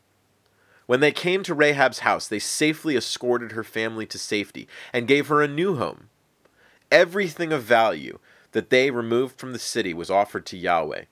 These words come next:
With fire, they cleansed Jericho of every vestige of idol worship.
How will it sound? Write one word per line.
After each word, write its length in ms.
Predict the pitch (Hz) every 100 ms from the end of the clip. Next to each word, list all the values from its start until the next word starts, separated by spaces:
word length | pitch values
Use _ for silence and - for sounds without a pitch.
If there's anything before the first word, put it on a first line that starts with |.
| _ _ _
With 180 | - 123
fire, 720 | - - - 135 143 110 69 82
they 120 | - 101
cleansed 720 | - - - 131 135 127 -
Jericho 640 | - 113 104 95 - 87
of 120 | 87 -
every 380 | 131 131 120 117
vestige 500 | 101 110 - 98 85
of 100 | 87
idol 280 | 92 95 87
worship. 400 | 80 76 -